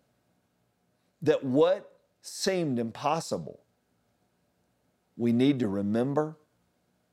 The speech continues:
so we won't forget your faithfulness. Now, Father, today for our people, for our church, for our family tuning in this morning,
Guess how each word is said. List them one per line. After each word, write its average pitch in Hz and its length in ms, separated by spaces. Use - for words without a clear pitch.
so - 160
we 104 140
won't 117 260
forget 107 500
your 104 120
faithfulness. - 720
Now, 104 80
Father, 135 420
today 117 480
for - 260
our 110 160
people, 98 580
for - 160
our 113 240
church, - 760
for - 200
our 123 220
family 113 600
tuning 113 380
in 110 180
this 110 220
morning, 90 400